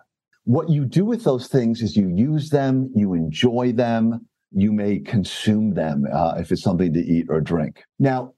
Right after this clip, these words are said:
everything else in the entire universe is in the extrapersonal space. That's things outside your arm's reach. Those are things you don't have. If you want to interact with those things, it's not going to be now, it's going to be in the future.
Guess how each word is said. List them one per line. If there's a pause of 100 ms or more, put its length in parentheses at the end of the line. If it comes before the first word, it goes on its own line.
everything
else
in
the
entire
universe
is
in
the
extrapersonal
space. (300)
That's
things
outside
your
arm's
reach. (280)
Those
are
things
you
don't
have. (200)
If
you
want
to
interact
with
those
things,
it's
not
going
to
be
now,
it's
going
to
be
in
the
future.